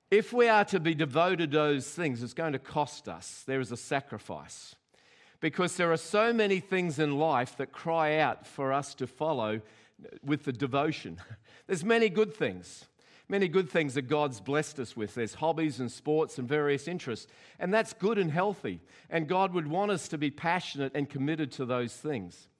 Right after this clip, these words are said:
However, if they start to control our thinking, if they start to take us away from our devotion to God, then they can be harmful.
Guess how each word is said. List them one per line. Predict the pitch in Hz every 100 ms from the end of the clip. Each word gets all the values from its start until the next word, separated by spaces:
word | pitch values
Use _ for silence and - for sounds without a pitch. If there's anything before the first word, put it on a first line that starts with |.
| _ _ - -
However, | - 180 185 180 170 135 - -
if | 180 180
they | 190 214 233
start | - - 196 190 -
to |
control | 131 165 147 - 165 170 165
our | 151
thinking, | 143 - 165 127 117
if | 113
they | 160 160
start | - 165 143 147
to |
take | 131 160 156 147
us | 127
away | 135 139 139
from | 135 127
our | 120
devotion | 117 107 135 135 - 117
to | 110
God, | 120 135 107 123 - - -
then | 139 165 165
they | 160
can | 160 147
be | 135
harmful. | 120 143 151 143 - 85